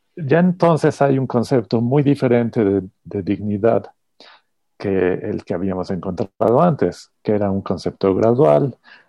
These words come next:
No, para Kant la dignidad no es algo gradual, es algo que,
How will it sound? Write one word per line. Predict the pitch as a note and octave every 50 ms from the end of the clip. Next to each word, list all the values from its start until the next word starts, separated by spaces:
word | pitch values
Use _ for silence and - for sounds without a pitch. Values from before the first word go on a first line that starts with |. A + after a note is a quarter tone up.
| _ _ _ -
No, | G#3 A3 G3+ E3+ -
para | C#3+ B2 B2+ -
Kant | - D#3+ D#3 D3+
la | C#3+ C#3+ C3+
dignidad | A#2 A2+ G#2+ A2 A2+ A2+ A2 A#2 A2+ G2+
no | A#2 G2+ F#2+
es | - -
algo | G#2 F2 F#2+ F#2 E2+ - - - - G#2+
gradual, | G#2 G2 F#2 G2+ B2 C3+ A2+
es | - -
algo | G2+ G#2 A#2+ A#2+
que, | - - E2+ - -